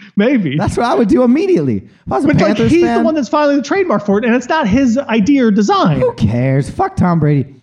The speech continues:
Speaker 2: He, like,
Speaker 1: But here, and I'll give you, and
Speaker 2: does he
Speaker 1: this
Speaker 2: think
Speaker 1: is
Speaker 2: that
Speaker 1: my,
Speaker 2: this
Speaker 1: this is
Speaker 2: gonna,
Speaker 1: my
Speaker 2: like,
Speaker 1: proof. Let,
Speaker 2: what's he
Speaker 1: let
Speaker 2: gonna
Speaker 1: me
Speaker 2: do,
Speaker 1: just go
Speaker 2: like,
Speaker 1: down
Speaker 2: a
Speaker 1: this road a
Speaker 2: T B
Speaker 1: little bit.
Speaker 2: times T B, like, C B D oil, like, ooh, C B, C T B <laughs> oil.
Speaker 1: <laughs> But he's the one that he came up with already. He's already selling this on his T B twelve, T B twelve brand.
Speaker 2: Yeah.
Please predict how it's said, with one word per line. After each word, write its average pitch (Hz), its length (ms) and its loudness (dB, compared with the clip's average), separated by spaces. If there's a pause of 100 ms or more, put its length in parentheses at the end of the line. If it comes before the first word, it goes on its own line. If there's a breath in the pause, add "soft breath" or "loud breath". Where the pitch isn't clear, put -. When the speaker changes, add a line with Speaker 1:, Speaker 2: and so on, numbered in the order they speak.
(160)
Speaker 2:
He, 185 160 -6
like, 196 240 -4
Speaker 1:
But 320 260 -2
here, 226 220 2
and 233 160 -2
I'll 226 80 0
give 302 120 0
you, 285 60 0
and 240 240 -6
Speaker 2:
does - 140 0
he - 60 2
Speaker 1:
this 294 80 2
Speaker 2:
think - 80 0
Speaker 1:
is 277 40 -2
Speaker 2:
that - 60 0
Speaker 1:
my, 240 100 0
Speaker 2:
this 214 140 -2
Speaker 1:
this 202 100 0
is 196 60 -2
Speaker 2:
gonna, 220 60 0
Speaker 1:
my 226 80 2
Speaker 2:
like, 214 100 0
Speaker 1:
proof. 220 160 0
Let, - 80 -12
Speaker 2:
what's - 200 -4
he 381 60 0
Speaker 1:
let 370 60 -2
Speaker 2:
gonna 202 80 2
Speaker 1:
me 220 60 4
Speaker 2:
do, - 20 2
Speaker 1:
just 220 80 -2
go 208 60 0
Speaker 2:
like, 202 60 0
Speaker 1:
down 208 140 2
Speaker 2:
a 208 60 2
Speaker 1:
this - 80 2
road 226 80 2
a 196 60 2
Speaker 2:
T 202 40 0
B - 80 2
Speaker 1:
little 226 80 0
bit. - 60 -6
Speaker 2:
times 214 260 -2
T 214 220 -4
B, 196 280 0
like, 175 200 0
C 196 200 -2
B 180 140 2
D 170 240 -2
oil, 165 300 0
like, 151 260 -4 (260 soft breath)
ooh, 151 140 0
C 131 240 -4
B, 123 220 -6 (120)
C - 240 -4
T 160 220 -2
B 143 340 0
<laughs> - 40 -8
oil. 180 400 0
Speaker 1:
<laughs> - 40 -2 (1600 loud breath)
But 254 100 2
he's 370 240 0
the 247 60 0
one 349 200 0
that 277 120 2
he 349 180 2
came 269 260 0
up 208 160 0
with 208 120 0
already. 214 400 2
He's 202 140 2
already 277 260 0
selling 285 460 0
this 185 280 0 (160 soft breath)
on 214 80 2
his 185 120 2
T 220 120 2
B 185 100 4
twelve, 240 540 -2
T 220 180 2
B 185 140 4
twelve 175 400 0
brand. 151 500 0
Speaker 2:
Yeah. 107 360 -4